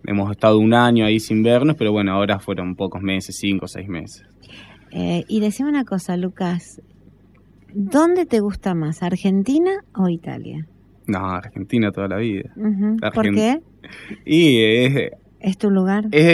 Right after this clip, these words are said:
Speaker 1: el lugar, aparte, lo que tiene Buenos Aires, ponele que, que está el tango, lo sentís al tango, lo sentí de lunes a lunes, todos los días hay
Speaker 2: Ujú.
Speaker 1: milongas. Ta-,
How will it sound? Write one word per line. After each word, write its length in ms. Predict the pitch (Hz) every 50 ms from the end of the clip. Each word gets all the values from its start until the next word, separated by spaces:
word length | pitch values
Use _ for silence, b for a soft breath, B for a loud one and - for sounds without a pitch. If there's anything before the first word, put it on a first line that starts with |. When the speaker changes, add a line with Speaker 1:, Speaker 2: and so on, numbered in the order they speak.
| 165
Speaker 1:
el 100 | 156 139
lugar, 440 | 123 127 131 139 143 151 170 180 185
aparte, 1200 | 170 135 123 135 127 - - - 151 139 123 117 113 110 104 104 101 98 98 95 92 92 92 92 92
lo 180 | 95 98 95
que 100 | 98 101
tiene 240 | - 113 117 117 117
Buenos 340 | 113 117 113 113 110 - -
Aires, 420 | 139 139 131 127 131 123 131 139 131
ponele 420 | 127 107 107 110 110 117 147 180
que, 600 | - - 131 110 104 101 98 95 95 92 92 87 b b b b b b b b b b b _ -
que 80 | -
está 180 | - - - 104
el 120 | 110 107
tango, 460 | - 131 135 131 117 104 90 87 87 87
lo 120 | 92 87
sentís 480 | - - 92 95 95 - 120 107 - 90
al 140 | 87 82
tango, 280 | 78 85 87 87 85 -
lo 80 | - -
sentí 300 | - 90 90 - 98 95
de 100 | 95 101
lunes 480 | 104 113 131 143 147 147 139 131 -
a 60 | 110 107
lunes, 680 | 117 131 143 147 151 151 156 156 165 170 160 - - - _ _ _ _ _ _ _ -
todos 200 | 156 107 107 101
los 100 | 98 98
días 120 | 90 85 113
hay 60 | 113
Speaker 2:
Ujú. 60 | 107
Speaker 1:
milongas. 720 | 110 110 110 113 113 117 117 120 123 120 127 131 139 - - _ _
Ta-, 160 | - 113 -